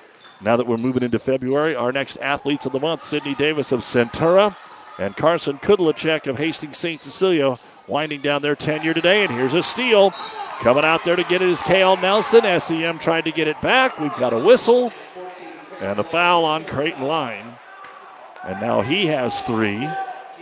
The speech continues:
Leal turned it over and tried to get it back.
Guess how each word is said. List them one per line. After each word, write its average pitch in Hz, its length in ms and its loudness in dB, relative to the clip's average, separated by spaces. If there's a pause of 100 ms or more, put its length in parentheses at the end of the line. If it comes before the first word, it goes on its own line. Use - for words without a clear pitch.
(920)
Leal 123 480 2 (460)
turned 147 220 0
it 139 80 6
over 151 300 8
and 127 100 0
tried 143 260 0
to 147 60 -2
get 135 160 -2
it - 140 -6
back. 135 320 0